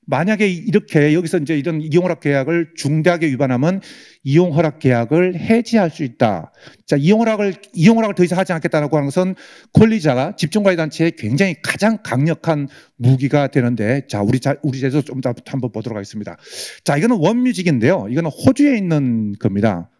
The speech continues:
호주에 있는, 호주하고 이제 호-, 그, 어, 호주하고 이제 뉴질랜드 같이 하는 거라고 할 수 있는데, 원뮤직에게는 참 굉장히 이제 독특한 게요. 지금 이제 여기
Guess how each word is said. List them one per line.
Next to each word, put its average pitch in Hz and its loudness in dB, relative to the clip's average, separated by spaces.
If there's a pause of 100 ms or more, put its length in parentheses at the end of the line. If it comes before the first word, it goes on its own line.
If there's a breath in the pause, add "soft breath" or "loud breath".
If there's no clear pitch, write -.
(140)
호주에 185 2
있는, 151 -2 (200)
호주하고 175 0
이제 151 -2
호-, 139 -2 (380)
그, 127 -2 (560 loud breath)
어, 120 -4
호주하고 160 -2
이제 135 -2
뉴질랜드 147 0
같이 - -6
하는 123 -2
거라고 117 -4
할 104 -2
수 113 -8
있는데, 113 -2 (440 loud breath)
원뮤직에게는 214 2
참 226 0 (320)
굉장히 214 2
이제 180 -2
독특한 151 -4
게요. 127 -2
지금 180 -2
이제 160 0
여기 180 0